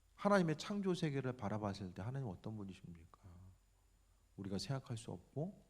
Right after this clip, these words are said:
상상할 수 없는 그 풍성함을 가지고 있는 그분께서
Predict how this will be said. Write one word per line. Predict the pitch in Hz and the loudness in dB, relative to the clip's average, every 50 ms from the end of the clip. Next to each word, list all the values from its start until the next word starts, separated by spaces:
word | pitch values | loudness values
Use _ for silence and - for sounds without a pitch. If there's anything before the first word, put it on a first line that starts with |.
| - - _ _ _ _ - | -20 -20 _ _ _ _ -14
상상할 | - - 156 156 147 147 143 - - 120 110 | -6 -4 -4 -2 -2 -2 -2 -4 -4 -4 -4
수 | 107 - - - | -6 -6 -8 -8
없는 | 82 92 90 - - - - _ - - _ - - | -12 -12 -16 -18 -20 -20 -20 _ -20 -20 _ -14 -8
그 | - - | -8 -8
풍성함을 | - - - - 208 202 196 196 175 147 139 123 117 | -8 -6 -6 -4 -4 -2 -2 -2 0 0 0 -2 -2
가지고 | 107 - 107 95 - 101 90 98 | -6 -6 -6 -8 -6 -6 -4 -4
있는 | 92 90 87 90 87 | -4 -4 -4 -10 -12
그분께서 | 85 - - - 90 92 90 85 - - 87 - - - - | -12 -12 -12 -12 -10 -10 -10 -12 -12 -16 -16 -16 -16 -18 -20